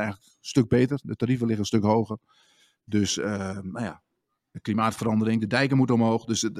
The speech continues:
d-, daar zit een hele, hele, hele mooie toekomst in. En dan is het belachelijk dat zo'n grote aandeelhouder denkt van, "Nou, ik ga er nu voor, voor tweeëndertig half euro, haal ik dat bedrijf van de beurs." Ja, leuk dat ze dat doen. Maar voor de, de minderheidsaandeelhouders is het best een, eh,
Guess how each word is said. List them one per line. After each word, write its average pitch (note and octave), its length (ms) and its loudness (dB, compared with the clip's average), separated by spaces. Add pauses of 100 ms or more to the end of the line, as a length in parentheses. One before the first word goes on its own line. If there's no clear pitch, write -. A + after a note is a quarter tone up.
(160)
d-, G#2+ 140 -14
daar B2+ 180 -6
zit E3+ 180 2
een D3 60 2
hele, B2+ 300 0
hele, A#2+ 300 0 (200)
hele C3 220 -2
mooie A#2+ 260 0
toekomst C#3+ 360 2
in. A2 220 -4 (540)
En A2+ 100 -6
dan A2 120 -2
is A#2 100 0
het A2 100 -2
belachelijk A2+ 400 2
dat G2+ 100 -4
zo'n G#2+ 100 -2
grote A2 220 2
aandeelhouder G#2 480 -4
denkt G#2 200 -10
van, G#2 100 -8
"Nou, G2+ 120 -4
ik F#2+ 100 -10
ga F#2+ 140 -8
er G2 80 -8
nu G#2 100 -6
voor, G#2+ 100 -6 (260)
voor - 140 -8
tweeëndertig A2 380 4
half G#2+ 220 4
euro, A2+ 400 2
haal G2 160 -6
ik A2+ 80 -8
dat A#2 100 -4
bedrijf B2 300 2
van A2+ 100 -2
de A2+ 80 0
beurs." G#2+ 240 -6
Ja, A2 220 -4 (280)
leuk A2+ 340 6
dat G#2+ 140 -6
ze A2+ 100 -8
dat A2 260 -6 (200)
doen. C3 420 2 (460)
Maar G#2 320 2
voor A#2 200 2
de, G#2+ 240 4
de G#2 460 2 (260)
minderheidsaandeelhouders G#2 1200 0
is A2+ 100 -4
het A2 120 -4
best A2 240 0
een, G#2+ 220 -2
eh, G2+ 420 -4